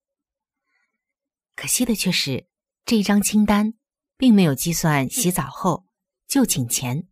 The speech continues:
候诊室、火车里、飞机上、车阵中、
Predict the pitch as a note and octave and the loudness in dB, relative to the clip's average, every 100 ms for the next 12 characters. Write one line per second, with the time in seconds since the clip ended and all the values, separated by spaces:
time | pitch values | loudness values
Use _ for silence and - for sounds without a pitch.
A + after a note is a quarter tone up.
0 | _ _ _ _ - F#3+ C3+ A#2 - E3 | _ _ _ _ -2 0 0 -2 -4 -6
1 | - _ _ _ _ _ - C#3 - G3 | -8 _ _ _ _ _ -2 -2 0 0
2 | A#3+ F3 - _ _ _ _ _ A3 G#3+ | 0 0 -4 _ _ _ _ _ 0 0
3 | A#3+ A#3+ - B2+ - _ _ _ _ - | 0 -2 -2 -6 -8 _ _ _ _ -8
4 | - B3+ C#4+ F#3+ C#3 B2 | -2 2 4 4 4 -2